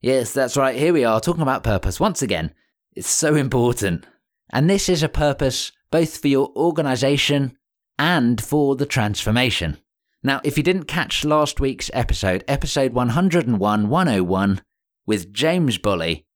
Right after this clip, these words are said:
which was all about exploring and finding your purpose, then perhaps that is the next great listen for you and your playlist. So go and listen to that, episode one oh one. So define a purpose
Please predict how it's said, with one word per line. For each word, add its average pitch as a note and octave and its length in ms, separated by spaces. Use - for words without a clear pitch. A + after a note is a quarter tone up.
which C3 180
was B2+ 140
all F3+ 160
about C#3 240
exploring E3 720
and G#2+ 180
finding D3 500
your A#2 140
purpose, E2+ 680
then B2 160
perhaps A#2 500
that B2+ 240
is G2+ 200
the A2 120
next - 500
great G#2 460
listen G2 480
for A#2+ 320
you G2+ 420
and G2 180
your F2+ 220
playlist. - 640
So - 240
go B2+ 200
and C#3 80
listen A2+ 240
to A#2 100
that, G2+ 260
episode G#2 380
one A2+ 400
oh G#2+ 240
one. F#2 380
So A2+ 160
define D#3 320
a F#3 40
purpose A#2+ 560